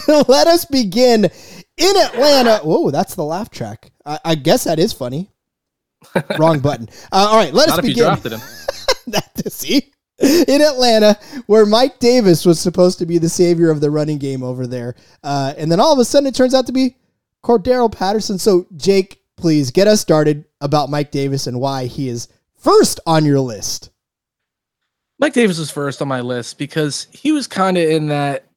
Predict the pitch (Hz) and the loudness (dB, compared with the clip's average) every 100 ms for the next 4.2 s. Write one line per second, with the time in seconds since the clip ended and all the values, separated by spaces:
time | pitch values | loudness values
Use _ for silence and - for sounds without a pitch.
0 | - 170 151 165 143 147 - 143 147 165 | -6 -4 -4 -4 -2 0 -2 -4 -2 -2
1 | 156 143 135 - 139 135 151 160 160 151 | 0 0 -2 -4 -6 -2 -2 -2 -4 -4
2 | 147 131 147 185 196 196 190 - 196 214 | -2 -4 -4 -4 -2 0 -2 -2 -4 -4
3 | - 147 139 135 123 117 113 110 113 101 | -4 -2 0 -2 -4 -4 -6 -8 -14 -16
4 | 92 82 | -18 -20